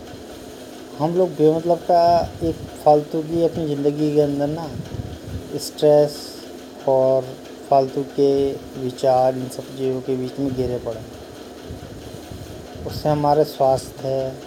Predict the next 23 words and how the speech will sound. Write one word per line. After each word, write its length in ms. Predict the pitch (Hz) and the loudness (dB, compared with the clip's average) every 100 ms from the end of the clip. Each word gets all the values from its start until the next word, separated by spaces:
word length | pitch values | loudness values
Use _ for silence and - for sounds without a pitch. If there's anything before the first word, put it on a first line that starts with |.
| - | -10
हमारे 640 | 135 127 127 131 131 127 127 - - - - - - - - - - - - - - - | -8 -4 -2 0 -2 -4 -8 -14 -12 -8 -8 -8 -12 -14 -16 -16 -14 -14 -16 -16 -16 -8
रिलेशनशिप, 920 | 131 123 127 120 127 127 - 135 131 - - - | -4 0 2 0 0 -4 -2 -2 -2 -8 -14 -8
हमारे 440 | 127 127 127 127 | -4 0 2 2
आसपास 480 | 123 120 - 131 - | 0 0 0 -2 -2
के 140 | - | -4
लोग 400 | 127 127 123 - - - - - - - - - | -4 -4 -8 -12 -14 -12 -12 -10 -10 -8 -6 -6
सब 360 | - - 196 - | 0 4 4 6
प्रभावित 640 | 143 127 127 127 123 - | 4 6 2 0 -4 -6
होते 240 | 120 - 117 | -10 -8 -10
हैं। 380 | 110 101 - - - - - - - - - - - - - - - - - - - - | -10 -8 -6 -6 -8 -10 -12 -10 -10 -10 -12 -12 -14 -16 -18 -18 -18 -18 -18 -16 -12 -4
तो 80 | 156 | 0
बस 180 | 143 - | 0 -2
मैं 80 | 170 | -2
उसी 440 | 160 147 - 170 | 0 0 -2 -4
चीज़ 380 | 165 - 160 - | -6 -8 -6 -8
को 380 | - 156 156 156 - - - - - - - | 0 4 4 0 -8 -14 -14 -14 -14 -10 -6
अपने 240 | 127 139 | -4 -2
सनातन 600 | 131 143 131 123 - 135 | -2 -2 -2 -4 -4 -4
धर्म 400 | 127 127 127 135 131 - - | -2 -2 -4 -8 -10 -10 -6
और 80 | 127 | -6
शिव 220 | 117 131 | -4 -6
जी 220 | 123 127 123 | -6 -6 -8
के 240 | - 123 | -6 -8